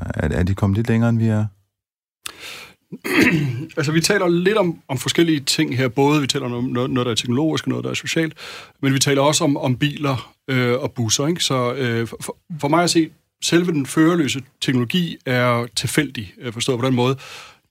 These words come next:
Speaker 2: Når man som designer kigger ind i, hvad man skal bruge, så ser man ikke på, hvad findes der af teknologier, så ser man på, hvad har vi brug for, og så tager man de teknologier, vi har brug for, ned fra hylden.
Speaker 1: Mm.
Speaker 2: Hvis det, altså det med at lave,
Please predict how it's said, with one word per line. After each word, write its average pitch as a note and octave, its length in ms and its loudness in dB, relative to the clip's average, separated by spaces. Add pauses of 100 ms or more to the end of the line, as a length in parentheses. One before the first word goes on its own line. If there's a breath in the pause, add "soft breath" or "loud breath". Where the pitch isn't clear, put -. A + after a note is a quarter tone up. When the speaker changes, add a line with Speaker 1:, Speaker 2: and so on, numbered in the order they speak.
(100)
Speaker 2:
Når C3 180 2
man A#2 160 2
som A2+ 140 -4
designer B2+ 400 0
kigger C#3+ 300 0
ind B2 280 -2
i, G#2+ 520 0 (260)
hvad A#2+ 120 0
man A2+ 100 2
skal A#2 160 -2
bruge, E3+ 400 2
så D3+ 140 -2
ser - 240 2
man C3 120 0
ikke C3 180 -2
på, B2 300 0 (280 loud breath)
hvad B2 100 -6
findes C3+ 260 2
der B2+ 100 0
af A2 40 0
teknologier, B2+ 560 0
så D#3 160 0
ser D3+ 200 0
man C3+ 160 -2
på, C#3+ 300 0 (340 loud breath)
hvad C3 100 0
har B2+ 60 2
vi A2+ 60 2
brug F#3+ 260 0
for, D#3 200 2
og E3 260 -2
så D#3 120 0 (100)
tager C#3 180 2
man C#3 140 2
de D3 160 0
teknologier, B2+ 480 0
vi B2 80 -4
har A#2+ 60 -4
brug D#3 240 2
for, C3 140 0
ned C3 140 0
fra C3 120 -4
hylden. G2+ 380 -2 (840)
Speaker 1:
Mm. G#2 200 4
Speaker 2:
Hvis A#2+ 240 0
det, D#3 220 2
altså B2+ 160 2
det A3 180 2
med G#3 100 4
at D3 200 2
lave, A2+ 420 2